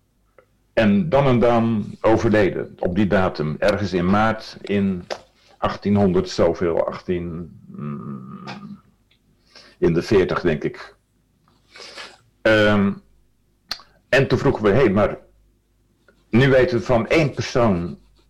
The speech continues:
wie het is." Hè? Maar is er dan geen archiefmateriaal waar we,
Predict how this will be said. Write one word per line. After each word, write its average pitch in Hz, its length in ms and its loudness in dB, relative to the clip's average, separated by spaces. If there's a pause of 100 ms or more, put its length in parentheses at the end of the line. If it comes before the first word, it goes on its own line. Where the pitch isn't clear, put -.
(300)
wie 113 260 2
het 92 140 2
is." - 420 -2 (160)
Hè? 110 160 2 (340)
Maar 127 240 0
is 127 140 -2
er 120 80 -2
dan 120 200 2
geen 107 260 -2
archiefmateriaal 107 960 -2
waar 117 200 0
we, - 160 0